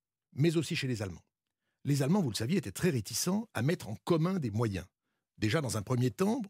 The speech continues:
au début de la crise, ils ont décidé de ne plus respecter ce qu'ils appelaient la règle d'or, c'est-à-dire la règle de l'équilibre budgétaire. Parce qu'il y allait de la survie d'un certain nombre de secteurs de l'économie allemande. Donc, ils ont décidé de passer là-dessus. Et ensuite, il s'agissait de mettre en commun des moyens,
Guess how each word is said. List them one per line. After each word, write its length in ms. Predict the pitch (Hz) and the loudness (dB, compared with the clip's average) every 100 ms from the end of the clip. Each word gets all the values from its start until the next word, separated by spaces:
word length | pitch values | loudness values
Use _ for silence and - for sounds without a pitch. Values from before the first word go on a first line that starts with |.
| - | -6
au 80 | |
début 180 | 98 104 | -4 -2
de 60 | 98 | -2
la 100 | 104 | -2
crise, 300 | - 208 135 | -2 0 -2
ils 120 | 95 | -2
ont 60 | 98 | -4
décidé 540 | 92 110 160 208 226 | -4 0 0 0 -4
de 120 | 98 | -6
ne 80 | 104 | -6
plus 160 | 101 160 | -2 -2
respecter 420 | 131 - 117 196 | -2 -4 -4 -4
ce 40 | |
qu'ils 140 | - 101 | -2 -4
appelaient 160 | 110 | -2
la 100 | 156 | 0
règle 240 | 98 180 151 | 0 0 0
d'or, 280 | 107 - - | -4 -10 -18
c'est-à-dire 300 | - 98 135 | -10 -4 -2
la 100 | 98 | 0
règle 160 | 147 | -2
de 60 | 107 | 0
l'équilibre 400 | 143 - 165 143 | 0 0 -2 -2
budgétaire. 480 | 120 98 90 82 - _ _ _ _ _ _ | -4 -6 -10 -14 -20 _ _ _ _ _ _
Parce 180 | - - | -6 -2
qu'il 420 | 156 185 - 98 | 0 -2 -4 -4
y 80 | 104 | -2
allait 260 | 113 190 | 0 0
de 120 | 185 92 | -2 -4
la 100 | 87 | -4
survie 540 | - 120 104 175 247 | -2 -2 0 0 -2
d'un 120 | - | -4
certain 260 | - - 127 | -6 -4 -2
nombre 160 | 180 | -2
de 60 | 151 | -2
secteurs 360 | - 135 - 180 | -2 -2 -2 -4
de 80 | |
l'économie 380 | 120 - 113 175 | -4 -4 -2 0
allemande. 380 | 110 87 71 - _ - _ - | -2 -6 -12 -16 _ -20 _ -2
Donc, 240 | 151 180 | 0 0
ils 100 | 95 | -2
ont 40 | 87 | -6
décidé 240 | - 175 | -2 -4
de 40 | |
passer 240 | - 139 101 | -2 -4 -4
là-dessus. 300 | 92 - - _ _ - - - | -8 -12 -18 _ _ -20 -20 -6
Et 80 | 135 | -2
ensuite, 340 | 156 - 240 | 0 0 0
il 60 | 165 | 0
s'agissait 320 | 135 135 202 | 0 2 2
de 80 | 143 | 2
mettre 320 | 131 190 - | 2 0 0
en 80 | 151 | -4
commun 320 | - 151 196 | 0 2 2
des 120 | 180 | 0
moyens, 460 | 113 120 117 156 247 | 0 0 2 2 0